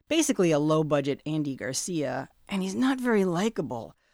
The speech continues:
Putting him on screen with the above gal results in kind of net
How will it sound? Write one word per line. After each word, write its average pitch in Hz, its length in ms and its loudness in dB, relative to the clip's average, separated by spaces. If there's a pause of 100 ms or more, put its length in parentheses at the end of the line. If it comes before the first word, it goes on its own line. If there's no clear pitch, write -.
(300)
Putting 330 320 6
him 277 140 8
on 208 240 4
screen 202 580 2
with 160 280 -4
the 156 140 -4
above 156 380 -2
gal 165 400 2
results 190 480 0
in 190 240 0
kind 240 280 -2
of 165 160 0
net 170 340 2